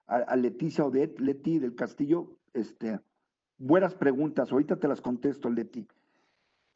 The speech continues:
A ver, ¿qué pasa aquí, eh, con este, con Richard Nixon? El,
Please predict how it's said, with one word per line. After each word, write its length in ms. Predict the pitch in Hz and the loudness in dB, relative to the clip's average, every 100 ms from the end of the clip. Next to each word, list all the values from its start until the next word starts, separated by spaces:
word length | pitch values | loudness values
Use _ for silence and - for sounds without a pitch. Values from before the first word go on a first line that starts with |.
| _ - | _ 0
A 120 | 143 | 2
ver, 260 | 160 - | 2 0
¿qué 140 | - 240 | 2 2
pasa 420 | - 247 240 220 | 4 4 4 0
aquí, 580 | - - 185 190 208 - _ - | 0 -2 0 0 -2 -8 _ -4
eh, 320 | 131 123 - | -2 -2 -6
con 320 | - 143 131 | -2 0 0
este, 800 | 135 127 - _ 131 123 120 117 113 _ _ _ _ _ - _ _ _ _ | -2 -4 -6 _ -2 0 -2 -4 -8 _ _ _ _ _ -20 _ _ _ _
con 180 | 139 139 | -2 0
Richard 300 | 175 - 165 | 0 0 0
Nixon? 540 | 175 175 - 104 107 _ _ _ | -2 -2 -4 -6 -6 _ _ _
El, 420 | 202 202 190 196 | 2 2 2 -8